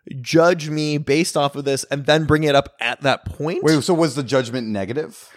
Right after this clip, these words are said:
Speaker 1: The judgment was more
Speaker 2: Meh?
Speaker 1: meh.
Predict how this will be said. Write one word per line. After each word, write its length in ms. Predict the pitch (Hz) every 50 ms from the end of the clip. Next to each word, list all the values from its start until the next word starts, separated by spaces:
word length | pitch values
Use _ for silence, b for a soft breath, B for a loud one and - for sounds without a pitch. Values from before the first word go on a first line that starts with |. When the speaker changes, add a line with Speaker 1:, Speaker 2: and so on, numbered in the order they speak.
| B B B -
Speaker 1:
The 80 | 214 202
judgment 560 | 165 208 247 440 - - 494 523 508 - -
was 260 | 226 240 233 208 196
more 840 | 190 175 165 170 185 208 226 240 254 254 247 254 247 247 240 - - _ _ _ _ _ _ _ _ _ _ _ _ _
Speaker 2:
Meh? 340 | - 110 107 110 110 139 196 196 _ _ _ _ _ _
Speaker 1:
meh. 460 | 160 165 175 180 185 190 175 160 143